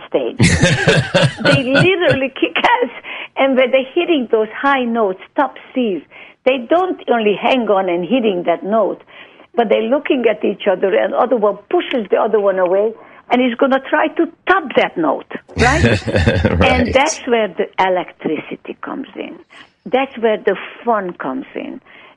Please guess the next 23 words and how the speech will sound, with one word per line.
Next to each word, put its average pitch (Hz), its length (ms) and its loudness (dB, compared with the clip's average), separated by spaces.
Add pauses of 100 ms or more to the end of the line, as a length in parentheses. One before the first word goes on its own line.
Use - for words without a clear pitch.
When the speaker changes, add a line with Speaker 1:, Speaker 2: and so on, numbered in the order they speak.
(120)
Speaker 1:
And 185 380 0
the 185 300 2 (100)
audience 208 580 0 (440)
sense 269 260 0 (160)
that. - 220 -4 (640)
And 202 280 0
they 220 180 2
are, 190 320 0 (280)
they 269 80 2
are 302 220 2
with 226 260 -2
us. - 180 -4 (300)
They 185 140 0
are 180 140 2
not 226 360 -2
just 185 160 0 (120)
sitting 185 260 -4
there 160 140 0
watching 170 400 -4
a 151 60 -4
concert. - 520 -4 (400)
They 196 180 -2
are 160 220 -4